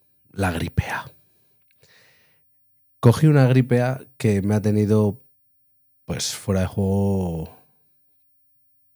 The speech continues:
quince días, prácticamente. Fuera de juego, muy fuera de juego. No había estado tan mal nunca. Nunca lo había pasado tan mal con una enfermedad.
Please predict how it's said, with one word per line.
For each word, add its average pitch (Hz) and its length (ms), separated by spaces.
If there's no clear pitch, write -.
quince 135 300
días, 87 260
prácticamente. 80 640
Fuera 110 200
de 104 60
juego, 127 260
muy 123 380
fuera 82 340
de 76 80
juego. 82 320
No 113 80
había 131 160
estado 110 320
tan 123 380
mal 135 340
nunca. 113 460
Nunca 151 280
lo 143 60
había 113 180
pasado 92 260
tan 87 140
mal 87 180
con 92 80
una 85 100
enfermedad. 78 400